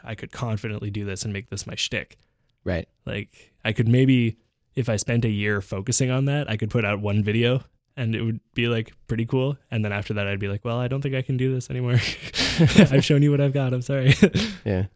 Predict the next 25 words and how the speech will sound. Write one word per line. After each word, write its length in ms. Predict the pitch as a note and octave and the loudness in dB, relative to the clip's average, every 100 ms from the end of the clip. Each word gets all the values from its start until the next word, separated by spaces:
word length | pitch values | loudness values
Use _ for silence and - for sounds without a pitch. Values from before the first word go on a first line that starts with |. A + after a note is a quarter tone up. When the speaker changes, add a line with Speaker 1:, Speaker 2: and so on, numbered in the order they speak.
| _ _ - | _ _ -10
Speaker 1:
Yeah. 240 | A2 G#2+ _ _ _ _ _ _ _ - | -8 -8 _ _ _ _ _ _ _ 0
Speaker 2:
That 180 | D3 B3+ | 2 4
thing 100 | G3 | 4
Speaker 1:
Yeah. 60 | |
Speaker 2:
I 20 | G#3+ | 4
was 120 | - | 4
talking 240 | F#3 D#3+ | 4 6
about, 340 | C3+ B2 A2+ - | 6 6 4 2
about, 600 | A2 G2+ G2+ G2 - - - | -4 0 2 2 0 -8 -4
um, 500 | G#2 G2 F#2+ F#2 F#2+ _ _ _ _ _ _ - | 0 2 2 0 -2 _ _ _ _ _ _ -4
like, 140 | A2 - | -4 2
what 220 | A#2+ B2+ | 2 4
it 120 | - | 2
takes 300 | C3 A2 - | 0 0 0
to 80 | - | -4
become 380 | G2 F#2+ G#2+ G#2 | -2 -2 0 0
successful 720 | - - G#2+ G#2+ - G#2+ G#2 - | -2 -2 0 0 -2 0 0 0
in 160 | G#2 F#2+ | 4 4
a 20 | F#2 | 4
Speaker 1:
Mm-hmm. 180 | F2 G2+ | 0 -2
Speaker 2:
YouTube 340 | G2 G2 F#2+ | -2 0 -2
scene 200 | - G2 | 0 0
that's 160 | F#2 F#2+ | 0 0
already 240 | F#2 F2 | 0 0
established. 640 | F2+ - F2+ B2 E3 - | -4 -2 -2 0 -4 -6